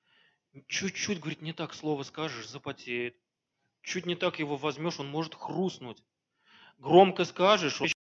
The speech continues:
женщины появится». И он говорит, «Дорогие мужья, — говорит, — будьте благоразумны со своими жёнами». И здесь вот мы, как бы мужчины, всё, в лично моё мнение, может, я опять ошибаюсь, но в большинстве с-,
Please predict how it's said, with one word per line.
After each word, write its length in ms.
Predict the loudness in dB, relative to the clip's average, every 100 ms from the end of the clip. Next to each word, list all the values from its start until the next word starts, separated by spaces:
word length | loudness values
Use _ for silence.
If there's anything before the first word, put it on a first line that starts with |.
| _ _ -10
женщины 180 | -8 -6
появится». 600 | -2 -2 -2 -6 -12 -18 -20 -20 -10
И 80 |
он 160 | -4 -4
говорит, 260 | -2 -6 -4
«Дорогие 400 | -4 -4 -2 0
мужья, — 520 | 0 -2 0 2 2
говорит, — 340 | 0 -6 -8 _ -20 -20 _ -2
будьте 260 | 0 0 -2
благоразумны 680 | 0 2 0 2 0 0
со 140 | -4 -8
своими 320 | -4 -2 -2
жёнами». 520 | 2 2 2 -6 -12 _ _ -18
И 80 | -14
здесь 320 | -2 -2 0
вот 120 | -6
мы, 420 | -2 2 4 2 -2 -8
как 200 | -8 -6
бы 100 | -8
мужчины, 680 | -4 -4 -2 -2 -2 -8 -14 _ -20 -20 _ _ _ _ _ _ _ _ _ _ _ -20 -12
всё, 720 | -8 2 6 6 4 -4 _
в 140 | -12
лично 360 | -2 0 0 -2
моё 320 | -2 0 0
мнение, 420 | 0 -2 -2 -2
может, 280 | -2 -4 -2
я 80 | -4
опять 220 | -4 -6
ошибаюсь, 460 | -6 -6 -2 -2 -4 -18 -20 -8
но 140 | 0
в 120 | 0 6
большинстве 760 | 4 6 -2 -4 -4 2 4
с-, 140 | 2